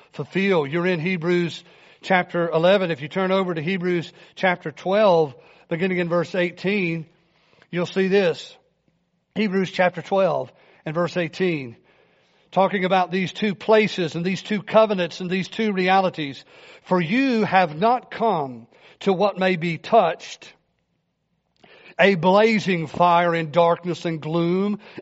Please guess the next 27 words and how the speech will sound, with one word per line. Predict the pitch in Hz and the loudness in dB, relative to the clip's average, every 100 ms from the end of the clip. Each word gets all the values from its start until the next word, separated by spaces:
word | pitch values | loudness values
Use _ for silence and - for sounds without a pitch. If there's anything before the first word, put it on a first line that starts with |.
| - | -6
and | 196 190 | -4 0
a | 175 | -2
tempest, | 170 - 208 202 220 226 - - - _ _ _ _ _ _ _ _ _ - - | -2 -2 -2 0 -2 -2 -6 -16 -20 _ _ _ _ _ _ _ _ _ -20 -6
and | 180 | -2
the | 180 | -2
sound | 165 - 202 226 | -4 0 2 2
of | 190 | 0
a | 180 | -4
trumpet, | - 208 214 220 - - _ _ - | -2 0 0 0 -4 -8 _ _ 0
and | 190 | 0
a | 175 | 0
voice | 165 208 220 | 0 2 0
whose | - 202 139 | -2 -6 -4
words | 160 220 226 151 | 0 2 2 0
made | 175 202 208 208 | 0 2 2 2
the | 165 - - - | -2 -4 -14 -12
hearers | - 214 208 190 139 | -2 -2 0 -4 -6
beg | 131 190 214 214 185 147 139 - - | -2 0 2 2 0 -2 -10 -12 -2
that | 175 170 | -2 0
no | 185 208 202 | 0 2 0
further | - 208 202 170 185 | -2 -2 -2 -2 -2
message | 175 185 180 185 160 | 0 0 0 -4 -8
be | 160 175 | -8 -8
spoken | - 190 185 175 | -2 -2 -2 -6
to | |
them." | 160 175 | -4 -2
That's | 165 208 247 | 4 4 2